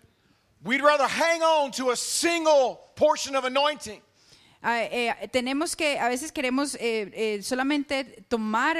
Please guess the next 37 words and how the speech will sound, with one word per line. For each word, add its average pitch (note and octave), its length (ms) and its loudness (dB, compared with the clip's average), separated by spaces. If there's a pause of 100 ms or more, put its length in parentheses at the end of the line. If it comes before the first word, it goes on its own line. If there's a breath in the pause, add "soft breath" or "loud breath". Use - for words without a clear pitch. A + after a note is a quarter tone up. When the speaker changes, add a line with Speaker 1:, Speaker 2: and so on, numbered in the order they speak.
(100)
Speaker 2:
eh, G#3+ 300 -4
control B3 420 -2
de A#3 300 -4
esa, C4+ 460 -2 (160)
eh, A3 340 -4
unción. A3 680 -4
Speaker 1:
Something D4 480 0
that's C4 240 0 (160)
just - 400 2
okay. A#3+ 680 -2
Speaker 2:
Algo D4 260 -2
que C#4+ 140 -8
solamente D4 400 -4
sea C#4 220 -2
ok. C4+ 340 -6
Speaker 1:
Something D4 460 0
that's C4 240 2 (180 loud breath)
just - 380 4 (120)
suitable. C4+ 520 0 (100)
Speaker 2:
Solamente D#4+ 540 -2
algo D#4+ 260 -2
que, A#3+ 240 -4
que B3+ 100 -8
me A3+ 120 -2
sienta C4+ 400 0
bien. A3+ 500 -4
Speaker 1:
Rather E3 260 -4
than C3 180 -14
stepping D#3 520 -10
in D3 340 -12 (600 soft breath)
Speaker 2:
Eh, A3+ 260 -2
encontrar, A3+ 480 -4
eh, G#3+ 440 -4
eh, - 100 -10
en A3 100 -6
vez A#3 240 -4
de C4 300 -4